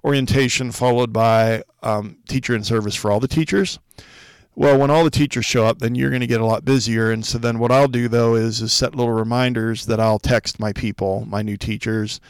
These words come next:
And so somehow, some way, either in person or by text or maybe by email, I'm going to just be like, "How was today? How are you feeling about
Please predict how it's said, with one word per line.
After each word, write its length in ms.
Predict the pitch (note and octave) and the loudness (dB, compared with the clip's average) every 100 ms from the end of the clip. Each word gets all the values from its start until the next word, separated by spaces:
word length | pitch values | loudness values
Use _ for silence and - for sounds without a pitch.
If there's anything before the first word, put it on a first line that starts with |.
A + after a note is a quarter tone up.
| - - _ - | -20 -20 _ -6
And 500 | A2+ G#2+ G#2+ A2 - | -2 -2 -4 -6 -6
so 380 | - B2+ A#2+ - _ _ _ _ | -2 0 0 -8 _ _ _ _
somehow, 420 | - D3 F3+ G3 F3 | -4 -2 2 2 2
some 240 | D#3 C#3 | 0 2
way, 260 | C3 G#2 A#2 | 0 0 0
either 160 | A#2+ | -2
in 100 | A#2 | -2
person 440 | - D#3 - E3 C#3 | 0 0 2 -2 -2
or 100 | A#2 | 0
by 160 | A#2+ | -2
text 440 | - B2+ A#2 - A2 | 0 0 0 -2 -6
or 40 | |
maybe 280 | A2+ A2+ A#2+ | -4 -2 -2
by 180 | A#2+ A#2 | 0 -2
email, 560 | G#2+ A2 G#2 G#2 - _ - - - | -4 -4 -4 -4 -6 _ -20 -20 -4
I'm 160 | A#2 B2 | -2 -2
going 320 | A#2+ A#2+ A#2 | -2 -2 -2
to 160 | - A2 | -4 -2
just 360 | A2+ A2 - | -2 -4 -4
be 100 | A2+ | -2
like, 280 | G#2+ G#2+ G#2 _ _ _ _ _ _ _ _ | 0 0 -2 _ _ _ _ _ _ _ _
"How 180 | - G2+ | -4 0
was 180 | G2+ - | 0 0
today? 720 | C#3+ D3+ D3 A#2+ F2+ - A#1 | 2 4 6 4 0 -6 -12
How 140 | E2+ G2+ | -8 -4
are 120 | G#2+ | -4
you 100 | A2+ | -4
feeling 480 | - C#3 C3+ A#2 A2 | -2 0 0 -2 -2
about 440 | A2 G#2+ G#2 | 0 0 0